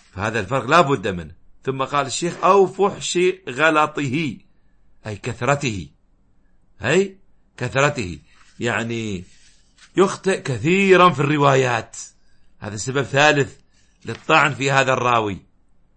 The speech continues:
فحش غلطه، غلطه كثير، وهذا يتعلق بالضبط، لا يحفظ كثيراً، فيخطئ في الرواية، يزيد في الأحاديث كثيراً وينقص في الأحاديث، ويخطئ ويغير الكلمات والألفاظ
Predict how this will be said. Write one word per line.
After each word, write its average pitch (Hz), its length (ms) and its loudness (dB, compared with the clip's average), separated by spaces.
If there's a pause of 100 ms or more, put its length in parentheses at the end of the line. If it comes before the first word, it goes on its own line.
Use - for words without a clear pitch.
(200)
فحش 165 360 -2
غلطه، 139 760 0 (920)
غلطه 160 460 -2
كثير، 135 600 0 (580)
وهذا 123 220 -6
يتعلق 139 400 -2
بالضبط، 135 680 -2 (440)
لا 127 120 -4
يحفظ 151 340 -4
كثيراً، 110 600 -4 (460)
فيخطئ 143 400 -4
في - 80 -12
الرواية، 123 500 -2
يزيد 156 400 -2
في 131 120 -14
الأحاديث 135 640 -4 (460)
كثيراً 147 440 -2
وينقص 151 580 0
في - 80 -12
الأحاديث، 135 680 -4 (680)
ويخطئ 170 380 2
ويغير 156 640 2
الكلمات 151 680 0
والألفاظ 143 680 2